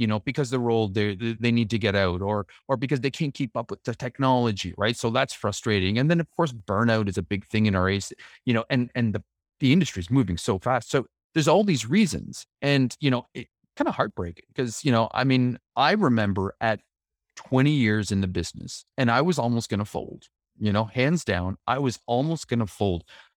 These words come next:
I remember, um, we had a little bit of a, you know, kerfuffle in here. We had some employees that were just kind of making things miserable, you know, and,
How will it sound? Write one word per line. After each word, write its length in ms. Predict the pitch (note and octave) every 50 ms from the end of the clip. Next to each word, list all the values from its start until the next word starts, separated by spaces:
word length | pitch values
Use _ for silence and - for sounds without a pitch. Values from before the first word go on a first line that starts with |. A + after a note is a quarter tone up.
| - B2+
I 60 | C3
remember, 540 | C3 B2+ B2 C3 C3+ C3 B2 B2+ B2 A#2 -
um, 220 | A#2 A2+ G#2+ G2+ G#2+
we 80 | A2+ A2
had 100 | A2 G#2
a 60 | G#2
little 180 | G#2 G#2+ G#2+ F#2+
bit 140 | F2 G2
of 100 | F#2+ F2+
a, 180 | G2+ F#2+ F#2 F2+ _ - - _
you 80 | - B2+
know, 100 | G#2+ F2+
kerfuffle 640 | - - - A2+ - F#3 E3 E3 D3+ E3+ E3 D3+ C#3+
in 120 | C3+ C3
here. 340 | B2+ - D3+ D3 C#3 C3 B2
We 140 | A#2+ B2 A#2
had 180 | A#2 A#2 G#2+
some 160 | - - G2 F#2+
employees 680 | G#2 - - E3+ E3+ E3 D3+ D3+ D3 C#3+ C#3 B2 A2
that 140 | C3 B2+ A2
were 120 | B2+ A#2+
just 300 | G#2+ - C#3+ C3+ - -
kind 200 | - C#3+ C3+ B2
of 160 | A#2 G2 G#2+ A#2+
making 280 | C#3 C3+ - - B2+
things 260 | - - G2+ F#2 E2+ -
miserable, 600 | - E3 F3 D3+ C3 D#3 D#3 C#3+ C#3 C#3+ C#3+ C#3+ C#3
you 140 | B2+ B2+
know, 320 | A#2 A#2 A#2+ B2 B2 A#2+ A2+
and, 180 | G#2 G2 F#2